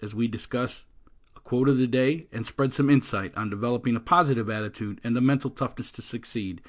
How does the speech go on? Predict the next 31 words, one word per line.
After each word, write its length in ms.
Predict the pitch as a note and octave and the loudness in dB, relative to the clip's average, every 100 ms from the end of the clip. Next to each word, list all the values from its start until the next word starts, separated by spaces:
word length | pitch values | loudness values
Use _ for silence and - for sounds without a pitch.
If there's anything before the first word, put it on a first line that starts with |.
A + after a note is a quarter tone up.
| - - | -20 -8
in 160 | A#2 A#2 | -2 0
life, 360 | A#2 B2+ - - - - _ A2+ | 2 0 -2 -10 -18 -20 _ -2
business, 520 | A#2 A2+ G#2 G#2+ - - | 0 2 0 -4 -6 -6
and 140 | A2+ | -4
athletics. 800 | A2 G#2+ A2 F#2+ E2+ - - - - _ _ _ _ _ | -4 -4 -4 -4 -6 -12 -18 -20 -20 _ _ _ _ _
Have 180 | B2 C3+ | 0 4
you 340 | D#3 E3 E3 | 4 2 0
received 500 | D3 C#3 F#3 E3+ A2+ | 0 0 -2 -2 -2
our 220 | A2 A#2 | 0 0
free 240 | A2+ C3 C3 | -2 0 0
booklet? 500 | A#2+ C3+ - D#2+ - _ _ _ _ | 0 -2 -4 -12 -12 _ _ _ _
Yes, 280 | C3 G2+ - | 0 0 -2
one 180 | A#2 B2+ | -2 2
hundred 260 | C#3 C#3 | 2 2
percent 360 | B2+ - B2+ A#2 | -4 -2 -2 -2
free. 340 | - A2 F#2 - - _ | -4 -6 -6 -12 -20 _
It's 160 | G2+ - | -10 -8
the 80 | |
five 380 | - A#2+ B2+ B2+ | -4 0 0 0
P's 260 | C#3 C#3+ C3+ | 0 2 2
of 140 | C3 | -2
success: 680 | - C#3 - G#2+ G2 - - - _ _ _ _ - | -4 -6 -4 -2 -4 -8 -14 -20 _ _ _ _ -2
passion, 440 | C#3 C3+ - C#3 | 0 0 0 0
perception, 760 | C3 C#3+ C3+ C#3+ A#2+ - A#2 A#2 | 0 -4 -2 -2 -2 -2 -4 -4
perspective, 760 | - B2 - C3 - B2 A2+ | -6 -8 -2 -2 -2 -4 -4
progressing, 580 | - A#2+ A2+ A2+ - G#2 | -4 -2 -2 -4 -4 -6
and 140 | G#2+ - | -6 -6
perseverance. 760 | A2+ - A#2 A2 G#2 F2 - - - - - - | -6 -4 -4 -2 -4 -6 -12 -20 -20 -20 -20 -4
This 160 | C#3 - | -4 2
ten-page 500 | C#3+ C#3+ C#3+ C#3+ A#2 | 2 4 4 4 2
booklet 400 | C3 - C3 | -4 0 -4